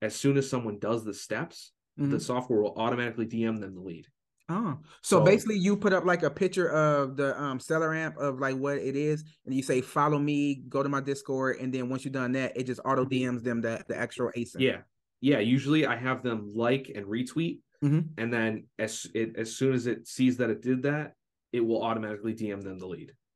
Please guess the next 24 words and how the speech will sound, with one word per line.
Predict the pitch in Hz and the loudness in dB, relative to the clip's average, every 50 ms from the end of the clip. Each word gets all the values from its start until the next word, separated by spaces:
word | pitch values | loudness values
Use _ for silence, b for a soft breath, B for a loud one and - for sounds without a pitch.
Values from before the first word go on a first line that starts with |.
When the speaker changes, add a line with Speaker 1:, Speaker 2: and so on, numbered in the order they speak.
| _ - | _ -14
Speaker 1:
like, | - 90 87 - - | -12 -12 -12 -10 -8
instantly. | 113 117 113 113 - 73 - 82 80 - | -6 -6 -6 -8 -12 -14 -14 -14 -18 -12
So | - - 117 104 101 101 98 - B B B B B B B _ - | -6 -4 -2 -2 -2 -2 -6 -8 B B B B B B B _ -8
the, | 117 113 104 110 - - 135 - B B B B | -6 -6 -6 -6 -4 -4 -4 -4 B B B B
<laughs> | B B B | B B B
the | 110 110 | -6 -4
kind | - 127 131 117 | -2 0 0 0
of | 110 | -2
funny | - 127 113 107 | -2 -2 -4 -4
story | 98 - - 135 135 131 123 110 | -4 -2 0 2 4 4 4 4
of | 104 104 | 2 0
how | - 107 110 | -2 -4 -4
I | 104 98 | -4 -4
got | 98 101 101 | -4 -4 -2
into | 113 123 113 110 104 | -2 0 2 2 2
it, | 95 | 2
when | 98 104 101 | 0 -4 -6
I | 101 | -6
first | - - 135 135 135 - | -2 0 2 2 2 2
started | - 117 - - | 0 0 0 0
doing | - 113 120 123 113 | 0 -2 -2 -2 -2
the | 104 | -2
lead | 110 113 113 113 113 | -2 -2 -2 -2 -2
giveaways, | 110 107 117 127 139 143 147 151 147 - | -2 -2 0 0 0 0 0 -2 -4 -10